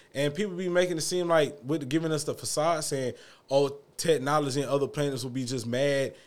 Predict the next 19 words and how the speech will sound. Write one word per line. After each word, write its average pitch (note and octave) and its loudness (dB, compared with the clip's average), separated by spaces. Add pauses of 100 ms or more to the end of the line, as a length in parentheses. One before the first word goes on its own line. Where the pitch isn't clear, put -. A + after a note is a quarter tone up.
(180)
advanced B2+ -4
to - -6
ours," C3+ 2
and B2 -4
stuff C3 -2
like B2+ -2
that. C3+ -2
Like, B2 -4 (280)
nigga, A3 -4
fuck G3 -10
outta A2 -4
here. G#2+ -6 (320)
Honestly, A#3 4
I E3 4
don't C4 6
really A3+ 2
see A3+ -2
nothing A3 2
fascinating G3 0